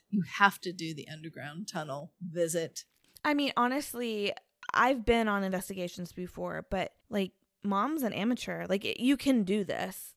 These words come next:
Speaker 2: Like, it's not like you have to be some Zach Bagans. Like, you
Speaker 1: No.
Speaker 2: can
Speaker 1: I a-,
Speaker 2: do this.
Speaker 1: I am
Speaker 2: Anybody
Speaker 1: an
Speaker 2: can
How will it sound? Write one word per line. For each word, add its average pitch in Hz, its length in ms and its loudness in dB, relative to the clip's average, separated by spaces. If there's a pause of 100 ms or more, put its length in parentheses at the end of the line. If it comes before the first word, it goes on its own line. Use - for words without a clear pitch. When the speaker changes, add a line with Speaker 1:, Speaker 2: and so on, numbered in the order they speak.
Speaker 2:
Like, 214 160 0
it's 202 260 -6
not 208 200 0
like 202 180 -4
you 190 100 -2
have 175 220 -6
to - 100 -8
be 170 220 -4
some 165 520 -6 (360)
Zach 170 240 -2 (500)
Bagans. 165 540 -2
Like, 180 160 -4
you 240 140 2
Speaker 1:
No. 247 60 0
Speaker 2:
can 180 640 -2 (540)
Speaker 1:
I 185 180 8
a-, 180 200 10
Speaker 2:
do 247 160 8
this. - 100 6
Speaker 1:
I 196 180 12
am 196 300 12
Speaker 2:
Anybody 180 180 12
Speaker 1:
an 175 120 12
Speaker 2:
can 175 80 8